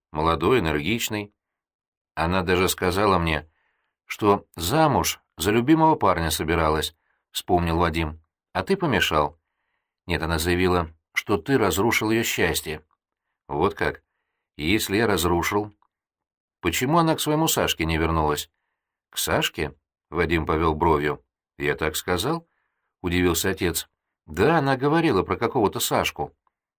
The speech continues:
«Точно упоминала». «Почему я узнаю об этом только сейчас?»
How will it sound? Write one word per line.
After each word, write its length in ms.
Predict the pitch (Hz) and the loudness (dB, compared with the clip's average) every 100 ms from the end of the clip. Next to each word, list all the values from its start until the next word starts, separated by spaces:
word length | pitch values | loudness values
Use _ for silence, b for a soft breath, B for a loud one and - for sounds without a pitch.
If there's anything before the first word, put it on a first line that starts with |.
| - | -6
«Точно 380 | 104 90 - 113 | 0 0 0 -2
упоминала». 720 | 117 123 113 87 87 95 113 _ _ _ _ _ _ _ _ _ _ | -2 0 0 2 2 0 -4 _ _ _ _ _ _ _ _ _ _
«Почему 380 | - 80 - 90 | -6 -4 -2 0
я 160 | 92 92 | 2 2
узнаю 360 | 85 90 90 | 2 2 4
об 100 | 85 | 4
этом 240 | 87 92 85 | 2 0 2
только 280 | 90 80 87 | 0 2 0
сейчас?» 520 | 104 95 151 147 | 0 0 0 0